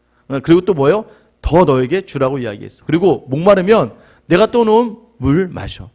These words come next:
그리고 다음, 오늘 본문이지만 밥도 준비해. 밥도 준비하고 초도 준비해서 "너 힘들면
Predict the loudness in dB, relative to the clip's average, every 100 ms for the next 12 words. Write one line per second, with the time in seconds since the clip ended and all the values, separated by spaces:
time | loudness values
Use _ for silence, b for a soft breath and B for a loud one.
0 | _ -6 0 2 2 0 -2 0 0 -4
1 | -8 -10 -4 -4 -4 B B B _ _
2 | _ -12 -12 _ -12 -12 -16 -18 _ -8
3 | -8 -12 -12 -8 -8 -8 -12 -12 -12 -12
4 | -10 -6 -4 -6 b b b -6 -4 -4
5 | -4 -6 -10